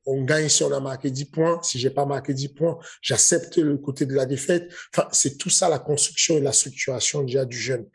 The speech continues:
Mais comme on n'a pas encore ce qu'on appelle la mémoire surexclusive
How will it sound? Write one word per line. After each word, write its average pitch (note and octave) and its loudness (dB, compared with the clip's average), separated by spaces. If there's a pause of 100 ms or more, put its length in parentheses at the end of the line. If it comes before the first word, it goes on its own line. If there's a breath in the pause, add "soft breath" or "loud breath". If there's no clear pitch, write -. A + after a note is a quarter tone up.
(320 loud breath)
Mais D3 4
comme A#3 2
on G3+ 2
n'a F3 2
pas E3+ 0
encore D#3 0
ce - 2
qu'on D3+ -6
appelle D3 0
la C#3 2
mémoire D3+ -4 (360)
surexclusive D3 2